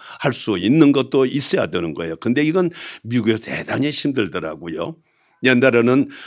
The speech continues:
어, 교회 저희들 시작할 때는 청년들이 저희 집에 와서 탁구도 치고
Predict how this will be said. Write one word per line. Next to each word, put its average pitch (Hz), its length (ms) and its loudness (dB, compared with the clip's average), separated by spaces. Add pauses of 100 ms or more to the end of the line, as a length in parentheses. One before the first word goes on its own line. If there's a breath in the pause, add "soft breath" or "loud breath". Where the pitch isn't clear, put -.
(140 loud breath)
어, 104 140 2
교회 120 360 2
저희들 107 400 4
시작할 104 400 0
때는 113 220 0
청년들이 147 640 0
저희 131 220 0
집에 123 220 -2
와서 110 180 -4
탁구도 135 560 -8
치고 113 480 -8